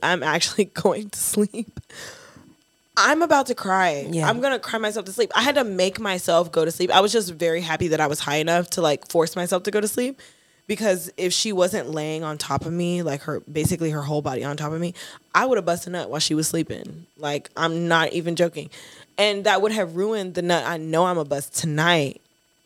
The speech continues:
Speaker 1: because she's already made certain promises to me, and I will
Speaker 2: And this
Speaker 1: not.
Speaker 2: is tonight as in active tonight.
Speaker 1: As in active tonight. As in, it is Saturday in the afternoon.
Speaker 2: Yeah.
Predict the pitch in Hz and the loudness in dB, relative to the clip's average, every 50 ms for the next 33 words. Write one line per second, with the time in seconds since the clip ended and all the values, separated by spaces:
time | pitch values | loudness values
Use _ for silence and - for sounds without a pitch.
0 | _ - 175 156 - 160 156 - - 147 160 147 156 165 156 156 151 156 156 151 | _ -12 -10 -8 -4 -2 -2 -2 -2 -2 -2 -2 -2 0 -2 -2 -4 -4 -4 -2
1 | 151 151 143 - - - - 139 151 143 - - - 151 151 156 - 131 131 - | -2 -4 -4 -4 -6 -6 -6 -8 -8 -8 -10 -12 -10 -10 -10 -10 -10 -12 -12 -12
2 | - 135 - - - - - - 113 87 95 - 76 - - - - - 214 226 | -12 -12 -12 -12 -12 -12 -10 -8 -6 -4 -6 -6 -8 -10 -16 -12 -4 0 2 4
3 | 226 226 - 240 220 - - - 202 185 185 175 175 - - 165 147 165 160 156 | 4 6 6 6 4 4 2 0 2 4 6 6 4 4 2 0 0 -2 -2 -2
4 | - 156 151 143 - - 156 143 147 - - - - 202 208 190 170 190 165 - | -4 -4 -6 -6 -8 -10 -12 -12 -10 -12 -10 -4 0 0 0 0 0 -4 -6 -6
5 | - 156 160 165 - 151 - - - - 143 139 - - 170 170 165 180 160 - | -4 -4 -6 -6 -6 -10 -12 -10 -10 -10 -8 -6 -2 2 2 4 4 2 2 2
6 | 165 196 180 180 175 160 - - - 147 139 151 165 170 185 190 196 202 202 196 | 0 0 0 0 -2 -4 -4 -2 -2 0 2 2 2 4 4 4 2 2 -2 -4
7 | - 147 170 156 123 139 160 151 - 165 165 165 160 160 165 175 190 202 214 233 | -6 -6 -8 -6 -6 -6 -8 -6 -6 -4 -2 0 2 2 2 2 0 0 -2 -2
8 | 180 175 165 - - - | -4 -4 -4 -4 -6 -8